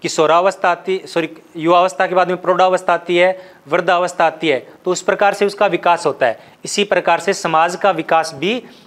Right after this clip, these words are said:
विभिन्न अवस्थाओं से होकर गुजरा है। पहले आदिम समाज थे, फिर पशुपालक समाज आए, फिर कृषि समाज आए, फिर मध्यकालीन सामंतवादी समाज आए, और अब क्या है? आधुनिक समाज के रूप में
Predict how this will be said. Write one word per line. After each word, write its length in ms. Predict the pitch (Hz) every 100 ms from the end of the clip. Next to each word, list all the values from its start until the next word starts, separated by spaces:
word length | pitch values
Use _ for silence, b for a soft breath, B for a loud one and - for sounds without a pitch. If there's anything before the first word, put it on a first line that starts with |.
| B
विभिन्न 520 | 143 151 170 202 185 226 B B B B
अवस्थाओं 460 | 175 190 190 202 190
से 160 | 202
होकर 340 | 190 180 190 175
गुजरा 260 | 165 165
है। 200 | 175 180
पहले 280 | 180 156 160
आदिम 260 | 160 160 180
समाज 420 | 175 170 165 170
थे, 140 | 170 170 B B -
फिर 100 | 170
पशुपालक 540 | 165 147 175 170 175
समाज 360 | 170 170 170 160
आए, 260 | 170 170 165 B B -
फिर 100 | 160
कृषि 340 | 185 175 196
समाज 400 | - 170 170 165
आए, 200 | 165 170
फिर 200 | 165 165
मध्यकालीन 720 | 160 160 175 175 170 170 165 - B B -
सामंतवादी 520 | 156 175 185 185 180
समाज 500 | - 170 170 170 160
आए, 240 | 160 165 165 B 175
और 80 | 160
अब 120 | 160
क्या 200 | 180 170
है? 200 | 190 - - -
आधुनिक 400 | 139 143 170 -
समाज 300 | 165 151 143
के 120 | 156
रूप 160 | 143 156
में 200 | 185